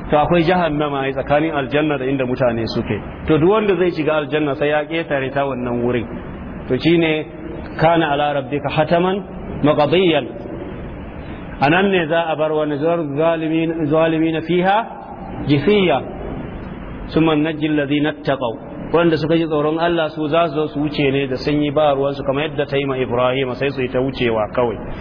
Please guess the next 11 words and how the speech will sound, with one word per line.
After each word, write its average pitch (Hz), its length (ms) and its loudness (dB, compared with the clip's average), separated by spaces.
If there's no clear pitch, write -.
su - 80 0
yi 127 60 4
ta 131 80 2
wucewa. 117 400 0
Wanda 170 180 4
yake 170 180 2
azzalumai 139 580 2
kuma 170 220 0
daga 156 240 0
nan 185 180 -2
wurin 196 300 0